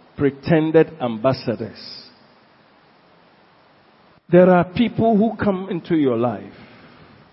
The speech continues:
who have been sent as agents of the devil. Don't be hasty in making decisions.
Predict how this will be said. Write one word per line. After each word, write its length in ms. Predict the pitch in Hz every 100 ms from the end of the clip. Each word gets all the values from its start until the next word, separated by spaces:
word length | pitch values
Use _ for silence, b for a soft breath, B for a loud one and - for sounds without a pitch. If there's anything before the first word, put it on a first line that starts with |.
| _ _ -
who 160 | 170
have 220 | 143 139 123
been 180 | 123
sent 440 | 107 - 151 147 147
as 200 | 117 - -
agents 440 | 139 135 139 123
of 140 | 110
the 100 | 107
devil. 340 | 107 120 101 - - - _ _ _ _ _ _ _ _ _ _ _ _ _ _ _ 147
Don't 340 | 190 196 190
be 140 | 151
hasty 640 | 123 156 156 - - 156 165
in 220 | 139 120
making 380 | 131 139 156 139
decisions. 840 | 117 - 120 - - - - -